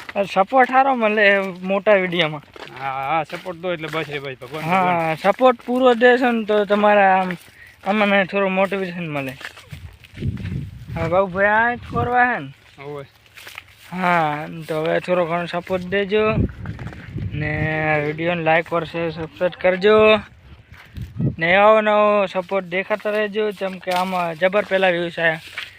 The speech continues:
Speaker 1: અ, પાંચ છઠ્ઠા બ્લોગમાં જબર વ્યૂઝ આવ્યા, સિત્તેર પોકવા આવ્યા, એટલે જબર કહેવાય, અમારા માટે બહુ કહેવાય, હે બાબુભાઈ?
Speaker 2: હા, બહુ કહેવાય હો.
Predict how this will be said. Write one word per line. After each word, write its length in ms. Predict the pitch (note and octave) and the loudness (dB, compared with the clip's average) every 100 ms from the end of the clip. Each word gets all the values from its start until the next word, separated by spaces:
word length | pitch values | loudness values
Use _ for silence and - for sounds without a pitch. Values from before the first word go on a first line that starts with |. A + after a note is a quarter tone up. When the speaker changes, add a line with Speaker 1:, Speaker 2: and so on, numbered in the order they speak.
| - _ - G#3 F3+ F3+ F3 F3 | -20 _ -16 -2 2 4 6 6
Speaker 1:
અ, 60 | E3 | 4
પાંચ 240 | - F#3+ G3 | 2 2 2
છઠ્ઠા 520 | - - G3+ F#3+ G#3+ | -6 -2 0 2 2
બ્લોગમાં 480 | G3 G#3 G3 G#3 G3 | 2 0 0 -2 0
જબર 220 | G3+ G3 | 0 0
વ્યૂઝ 240 | F3 D#3 | -2 -4
આવ્યા, 160 | D3+ D3+ | -2 -2
સિત્તેર 400 | D#3 F3 G3 F#3 | -4 -4 0 0
પોકવા 380 | E3 F#3 D#3+ D3+ | 2 2 4 4
આવ્યા, 220 | C#3 C3+ - - - - - - - | 4 0 -8 -20 -20 -20 -20 -20 -20
એટલે 200 | - E3+ | -10 -6
જબર 300 | E3 F#3+ A3 G3+ | 0 2 4 2
કહેવાય, 260 | F#3 F3+ | 2 2
અમારા 280 | F3+ G3 G3 | 4 4 4
માટે 360 | F#3+ F#3+ F3+ F#3 | 2 0 -2 -4
બહુ 200 | F#3+ G3 | -4 -6
કહેવાય, 420 | E3+ D#3+ F3 G#3 | -4 -2 0 0
હે 0 | - - - | -4 -12 -4
બાબુભાઈ? 400 | G3 F3+ F#3+ G3 _ - | -4 -2 -6 -6 _ -14
Speaker 2:
હા, 440 | D#3 E3+ F3 E3+ | -6 -4 -2 -4
બહુ 220 | D#3+ F3 | -8 -12
કહેવાય 260 | D#3+ C#3+ | -10 -8
હો. 100 | D#3+ | -6